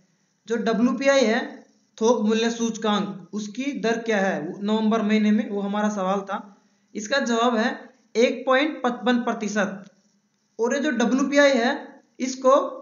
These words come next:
आर्थिक सलाहकार का कार्यालय निकालता है मंथली basis पे। ये जो कार्यालय है वो Department for Promotion of Industry and Internal Trade, डीपीआईआईटी इसको short में बोलते हैं,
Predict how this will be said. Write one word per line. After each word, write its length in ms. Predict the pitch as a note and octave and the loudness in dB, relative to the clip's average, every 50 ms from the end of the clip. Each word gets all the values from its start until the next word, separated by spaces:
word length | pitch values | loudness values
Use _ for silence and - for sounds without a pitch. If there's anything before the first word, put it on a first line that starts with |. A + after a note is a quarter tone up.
| - - _ _ _ _ - | -18 -20 _ _ _ _ 0
आर्थिक 340 | G#3 G#3+ A#3 A#3+ D#4 D#4 - | 2 2 2 2 -2 -4 -4
सलाहकार 520 | - C4+ B3 A#3+ A#3+ - A#3+ C4+ C4 B3+ | -2 0 2 4 4 4 4 2 2 2
का 120 | C4 C#4+ | 2 0
कार्यालय 460 | C#4 - B3+ A#3+ A#3 A#3+ B3 B3 B3+ B3+ | 0 0 2 2 2 4 2 2 2 2
निकालता 480 | A#3+ A#3+ A#3 G#3+ G3+ G3 G3 A3 G#3+ | 2 2 2 0 -2 -2 0 0 0
है 480 | G3 G3+ G#3 G#3 F#3+ - - - - - _ _ _ - | 0 2 2 2 0 -2 -4 -8 -14 -18 _ _ _ -6
मंथली 360 | F3+ G#3 A3 G#3 - B3 B3 | -4 -4 -4 -2 0 0 0
basis 400 | G#3+ G#3+ G#3+ G#3+ G#3+ G#3+ G#3 - | 2 4 4 4 2 0 -2 -2
पे। 360 | - G#3 E3 - - - - - _ _ _ _ _ - | -2 -4 -4 -4 -6 -10 -14 -20 _ _ _ _ _ -6
ये 80 | G3+ A#3 | -4 -2
जो 160 | B3 C#4 C4+ | 0 0 0
कार्यालय 480 | C4+ B3 A3+ A3 A3 A#3+ B3 C4 C4 | 0 2 2 2 4 4 4 4 4
है 120 | B3 B3 B3+ | 4 4 4
वो 460 | B3+ C4 D4 E4 - - - - - _ _ F3+ F#3+ | 4 4 2 2 -2 -6 -12 -16 -20 _ _ -8 -8
Department 540 | C4 - C4 B3 B3 - - G#3+ A3+ A3+ G#3+ G#3 - | -4 0 2 2 2 2 2 0 0 0 0 0 0
for 200 | B3+ C4+ C4+ C4 | 0 0 0 2
Promotion 400 | B3+ A#3+ A#3+ A#3 A#3 A#3 B3 B3 | 2 4 4 4 4 2 0 0
of 100 | B3+ B3+ | 0 -2
Industry 600 | B3 - A#3 A#3 A3+ A3 A#3 A3 - - - C4+ D4 - - | -2 -2 -4 -2 0 0 0 -2 -2 -4 -6 -8 -8 -6 -4
and 300 | A3 B3+ C4 - - - B3 | -4 -4 -4 -4 -4 -2 0
Internal 320 | A#3+ A#3 G#3 G#3+ A3 G#3 | 0 0 0 0 -2 -2
Trade, 320 | G3 G#3 G3+ G3 F3 D3+ - - - - - _ _ _ _ _ _ _ _ _ _ - | -2 0 0 2 2 0 -2 -4 -10 -16 -20 _ _ _ _ _ _ _ _ _ _ -10
डीपीआईआईटी 760 | F#3 F3+ B3+ B3+ C4 C#4 D4+ D4 - A3+ A#3+ A#3 A#3 A3+ A3+ | -2 0 0 0 2 2 2 2 2 2 2 4 4 2 0
इसको 240 | A3+ - - - B3 | -2 -4 -4 -4 -6
short 300 | A#3 - A#3 A#3 A#3 A3 | -4 -2 -2 -4 -4 -2
में 120 | A3 A#3 G#3+ | -4 -2 0
बोलते 280 | G#3+ G#3 G3+ G#3 G#3 | 0 0 0 0 -2
हैं, 340 | A#3 C4+ D4+ - - - - | -4 -4 -4 -6 -10 -18 -20